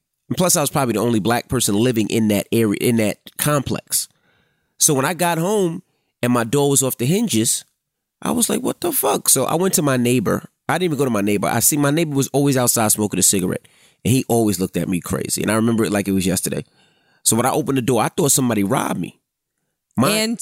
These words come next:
Speaker 2: and took your door. <laughs>
Speaker 1: And no, 'cause he kicked the door off the hinges.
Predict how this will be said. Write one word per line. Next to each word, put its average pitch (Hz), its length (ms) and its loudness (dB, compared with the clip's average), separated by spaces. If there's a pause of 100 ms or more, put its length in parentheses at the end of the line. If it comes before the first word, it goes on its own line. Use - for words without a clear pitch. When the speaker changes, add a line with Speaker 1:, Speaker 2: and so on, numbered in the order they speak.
(140)
Speaker 2:
and 196 220 -2
took 185 200 -4
your 147 100 0
door. 120 320 -2 (340)
<laughs> - 60 4 (800)
Speaker 1:
And 135 280 0
no, 143 200 0
'cause 143 140 -2
he 139 60 -2
kicked - 180 -2
the 147 60 -4
door 143 120 0
off - 80 -4
the 120 80 -2
hinges. 110 460 2